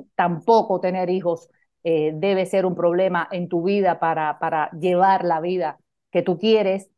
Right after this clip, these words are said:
Eh, te puedes reinventar en cualquier momento, puedes aprender, puedes crecer y, y bueno,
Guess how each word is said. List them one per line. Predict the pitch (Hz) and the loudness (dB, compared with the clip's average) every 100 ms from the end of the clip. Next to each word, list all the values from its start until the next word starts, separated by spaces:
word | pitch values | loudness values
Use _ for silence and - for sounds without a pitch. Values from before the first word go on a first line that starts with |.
| _ _ | _ _
Eh, | 180 170 165 | -4 -2 0
te | 175 | -2
puedes | 190 202 208 | 2 2 2
reinventar | 196 185 180 175 170 208 190 185 | 2 0 0 -2 0 2 2 0
en | 180 180 | -6 -4
cualquier | 175 160 185 185 | -4 -2 -4 -4
momento, | 175 190 180 175 | -4 -4 -4 -4
puedes | 180 190 185 | 0 0 0
aprender, | 170 170 170 196 170 | -2 -2 0 -2 -2
puedes | 175 180 180 170 - | 0 2 2 -2 -4
crecer | 165 160 202 185 196 _ _ _ _ | -6 -4 -2 -2 -4 _ _ _ _
y, | 202 190 175 170 160 151 139 139 - | -4 -2 0 0 -2 -4 -6 -10 -8
y | 160 | -2
bueno, | 175 262 269 | 2 2 0